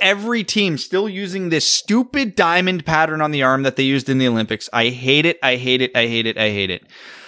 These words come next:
That being said, those Canada alternates they've been wearing the entire tournament are, are not great either. Uh, and Finland also uses that stupid diamond pattern.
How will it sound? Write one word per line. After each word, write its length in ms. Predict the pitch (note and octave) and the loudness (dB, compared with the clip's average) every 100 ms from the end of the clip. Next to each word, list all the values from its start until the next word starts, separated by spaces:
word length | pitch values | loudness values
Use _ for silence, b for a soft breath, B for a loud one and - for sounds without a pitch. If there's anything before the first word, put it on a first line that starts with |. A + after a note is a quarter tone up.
| B B B | B B B
That 260 | C3 D3 D#3+ | 0 2 2
being 220 | D3+ D3 | 2 2
said, 260 | - C3+ | 2 2
those 180 | B2+ A#2+ | 4 0
Canada 460 | - B2 A2+ B2 A#2+ | 0 0 2 2 4
alternates 460 | B2 B2 C3 B2+ | 2 2 2 2
they've 160 | C3 A#2 | 0 0
been 160 | A#2+ A2+ | 2 2
wearing 560 | A2 A#2+ A#2+ B2+ - - | 2 2 2 -2 -6 -2
the 100 | B2+ | 0
entire 240 | A#2+ A#2+ | 2 0
tournament 320 | A#2 A#2+ A#2+ | 2 0 0
are, 160 | A2 G#2 | 0 -2
are 140 | A2 G2+ | -4 -2
not 260 | G2 G2+ | -2 -2
great 340 | - G2+ A#2 - B B B - | -2 0 -2 -6 B B B -2
either. 340 | G2+ A#2+ D3+ - B B B B B B | 2 2 2 -4 B B B B B B
Uh, 340 | A2+ G#2 G2+ G2+ | 2 4 2 2
and 600 | A2 G#2+ G#2+ G#2 G2+ - - | 0 2 2 2 -2 -6 -14
Finland 480 | - A#2+ A#2+ A#2+ A2 | 0 2 4 4 4
also 320 | A2 A2 - | 2 2 2
uses 380 | B2 B2 B2+ A#2+ | 2 2 0 0
that 160 | B2 | 0
stupid 520 | - - B2+ B2+ B2 - | 0 -2 0 0 -2 -2
diamond 400 | B2+ A#2+ B2+ B2+ | 0 2 2 0
pattern. 580 | B2 B2 C3 C#3 D3+ D3+ | 0 2 2 0 -2 -4